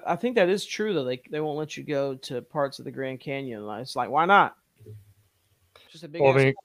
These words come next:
Speaker 1: ground.
Speaker 2: well, it's so desolate and remote. I mean, I remember I went when I was, like, three years old. I don't remember anything about it, but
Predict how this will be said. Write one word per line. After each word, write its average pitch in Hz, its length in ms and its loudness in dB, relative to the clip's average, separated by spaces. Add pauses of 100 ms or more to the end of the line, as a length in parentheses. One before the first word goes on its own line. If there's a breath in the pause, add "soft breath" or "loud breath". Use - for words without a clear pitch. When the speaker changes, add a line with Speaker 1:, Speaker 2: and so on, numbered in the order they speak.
Speaker 1:
ground. 123 320 -18
Speaker 2:
well, 131 120 8
it's - 80 -2
so 143 120 8
desolate 127 500 4
and 120 100 -6
remote. 117 320 4
I 110 40 2
mean, 110 380 -2 (640 soft breath)
I 123 60 6
remember 131 260 6
I 127 100 10
went 127 220 4
when 123 100 0
I 120 80 4
was, 117 120 0
like, 117 220 0
three 120 180 0
years 113 160 -2
old. 120 200 2
I 120 80 2
don't 123 160 -2
remember 117 220 -4
anything 120 280 -4
about 110 300 2
it, 127 100 -6 (580)
but 117 320 0